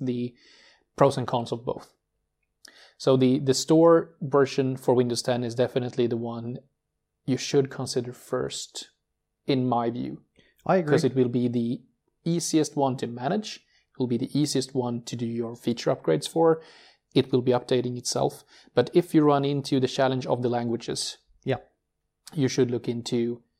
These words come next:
Speaker 1: or if you, if you want control of the release management of it,
Speaker 2: Mm-hmm.
Speaker 1: you should look into the M S I.
Speaker 2: Yeah.
Speaker 1: Because it's, it's feature parity between those two otherwise. Um, so it's all a matter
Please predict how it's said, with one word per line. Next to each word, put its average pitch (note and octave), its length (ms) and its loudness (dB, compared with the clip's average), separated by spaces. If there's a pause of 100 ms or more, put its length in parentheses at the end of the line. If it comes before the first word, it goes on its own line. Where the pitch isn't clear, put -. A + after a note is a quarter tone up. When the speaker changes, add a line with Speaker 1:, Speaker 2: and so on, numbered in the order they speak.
(140)
Speaker 1:
or G3 280 10
if D#3 160 -6
you, E3 120 -2
if D#3+ 200 -2
you D3+ 80 0
want C#3 200 -4
control C3+ 560 -2
of B2 200 -4
the B2 100 -6
release B2+ 320 0
management A#2+ 400 -10
of C#3+ 120 0
it, C#3+ 240 -8 (180)
Speaker 2:
Mm-hmm. D3+ 140 -4 (400)
Speaker 1:
you B2+ 120 0
should B2 160 2
look B2 160 -6
into A#2+ 180 -10
the B2 140 -10
M C3 100 -10
S C3 100 -10
I. - 180 -4 (300)
Speaker 2:
Yeah. A#2+ 140 -6 (920)
Speaker 1:
Because C3+ 520 2
it's, C3+ 180 -6
it's - 300 -6 (1000)
feature D3 240 -2
parity B2+ 320 2 (160)
between B2+ 280 -6
those C3 180 -10
two D3 220 -8 (960)
otherwise. - 560 -2 (440)
Um, C2 360 2 (680)
so - 160 2
it's E3 220 -2
all E3+ 280 2
a D#3+ 80 0
matter C3+ 260 0